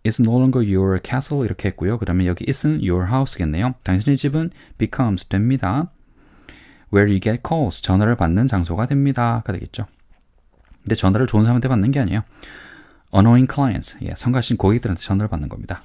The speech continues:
집에서 근무하면 편하긴 한데, 예, 사생활이 없어지잖아요, 그죠? 네, 일하고 쉬는 게 구분이 안 되니까. 그래서 두 번째 나오는 표현이 giving up privacy, privacy 사생활이에요. 그러면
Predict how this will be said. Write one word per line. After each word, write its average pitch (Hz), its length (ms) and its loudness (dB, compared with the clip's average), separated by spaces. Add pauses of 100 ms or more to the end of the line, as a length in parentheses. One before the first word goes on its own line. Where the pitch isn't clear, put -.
(120)
집에서 170 320 0
근무하면 139 560 2
편하긴 160 320 -2
한데, 131 380 -2 (520)
예, 78 180 -2
사생활이 180 380 0
없어지잖아요, - 480 -4
그죠? 147 260 -6 (380)
네, - 140 -10
일하고 123 800 0 (220)
쉬는 135 280 0
게 107 240 -4
구분이 135 240 2
안 73 100 -2
되니까. 78 400 -10 (260)
그래서 127 220 -2
두 110 120 0
번째 139 200 2
나오는 95 180 0
표현이 101 400 -4 (520)
giving 151 280 2
up 147 120 -4
privacy, 113 800 -6
privacy 139 500 -2
사생활이에요. 135 640 -4
그러면 95 320 -2